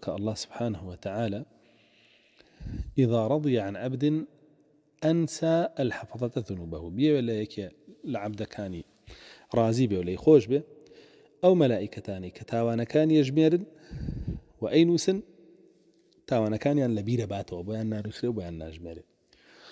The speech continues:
و داواکە لە زەویش، و ئەمەڕە جەواریحەهو لە ئەڕضە، داواکە لە زەوی تاوانەکانی نەبینێ و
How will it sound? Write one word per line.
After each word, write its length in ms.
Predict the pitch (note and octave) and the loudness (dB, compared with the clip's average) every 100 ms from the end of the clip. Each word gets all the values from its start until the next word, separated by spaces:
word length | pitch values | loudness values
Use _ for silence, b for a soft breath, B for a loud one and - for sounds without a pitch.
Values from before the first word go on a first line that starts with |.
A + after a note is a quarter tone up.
| B B C3 | B B 6
و 20 | B2+ | 8
داواکە 460 | C3+ D3 F3+ E3+ E3+ D3+ | 8 8 6 4 4 4
لە 80 | A#2 | 4
زەویش، 420 | B2 D3+ D#3+ D3 - - B B B B B B _ _ _ _ | 2 2 2 -2 -6 -18 B B B B B B _ _ _ _
و 40 | - | -8
ئەمەڕە 320 | A2+ G#2+ G2+ G2+ | -2 -2 0 -2
جەواریحەهو 600 | G2+ G2 G2 A2 A#2+ A#2 C#3 | -2 -2 -2 -4 -2 2 2
لە 60 | E3 | 2
ئەڕضە، 260 | C#3 C#3 - - b b b b b b b _ F3 F3 _ _ _ _ _ A#2 | 2 0 -4 -10 b b b b b b b _ -18 -18 _ _ _ _ _ 2
داواکە 400 | A2+ C#3+ D3+ D#3 D#3 | 6 6 4 2 2
لە 60 | C3 | 2
زەوی 240 | C3+ E3 E3+ - | 0 0 -4 -6
تاوانەکانی 840 | A#2+ G#2 G#2 G#2+ - C3+ C#3 D3 F3 - B B B2+ A#2+ | -4 -2 -2 -4 -4 -2 2 2 0 -6 B B -4 0
نەبینێ 380 | B2 A2 A#2 | 0 0 0
و 60 | C3 | 0